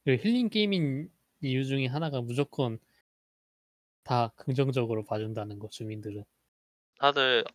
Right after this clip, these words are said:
Speaker 2: 그,
Speaker 1: <laughs>
Speaker 2: 그쵸. 그래서
Speaker 1: 예.
Speaker 2: 뭐 저희가 아까 이야기했지만은 그 현실에 있는 거, 뭐 현-, 판타지,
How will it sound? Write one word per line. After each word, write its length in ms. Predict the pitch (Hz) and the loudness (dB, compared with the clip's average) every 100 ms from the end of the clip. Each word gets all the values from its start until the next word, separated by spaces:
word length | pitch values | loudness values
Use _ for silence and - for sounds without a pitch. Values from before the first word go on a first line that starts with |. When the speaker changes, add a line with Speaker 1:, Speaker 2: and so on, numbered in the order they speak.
| _ _ _ _ _ - | _ _ _ _ _ -8
Speaker 2:
그, 100 | 170 | -6
Speaker 1:
<laughs> 1200 | - 165 165 - 170 165 170 - 165 - _ 143 _ - | 0 4 4 4 0 -6 -12 -10 -14 -14 _ -18 _ -16
Speaker 2:
그쵸. 420 | 127 - 117 110 _ _ - | -12 -8 -8 -8 _ _ -4
그래서 240 | 117 120 131 | -2 -2 -4
Speaker 1:
예. 280 | 110 107 107 | -4 -6 -6
Speaker 2:
뭐 100 | 120 | 0
저희가 320 | 131 131 120 | 4 10 12
아까 220 | 110 135 | 12 10
이야기했지만은 1040 | 127 127 127 131 160 - 151 131 113 110 101 - | 10 6 4 -2 -2 -10 -4 -4 -2 -8 -10 -6
그 300 | 113 104 - _ - _ _ _ | -4 -4 -8 _ -20 _ _ _
현실에 680 | - 302 285 269 233 196 143 | 2 4 6 10 12 12 10
있는 420 | 104 135 143 147 139 | 4 -2 -4 -2 4
거, 260 | 127 117 - | 4 4 -6
뭐 100 | 160 | -8
현-, 140 | 170 202 | -6 0
판타지, 920 | - 269 285 269 233 202 185 175 | 0 2 2 2 2 4 4 2